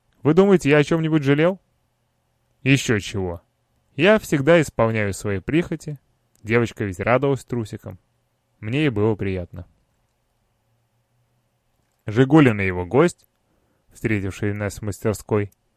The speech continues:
не оценили трусиков. Мужланы,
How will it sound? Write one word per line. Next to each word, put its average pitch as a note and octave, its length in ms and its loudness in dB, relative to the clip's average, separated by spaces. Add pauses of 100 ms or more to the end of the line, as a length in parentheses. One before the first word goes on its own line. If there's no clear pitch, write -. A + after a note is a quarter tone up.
(460)
не A#2+ 120 0
оценили A#2+ 480 2
трусиков. - 560 -12 (460)
Мужланы, G2+ 720 -4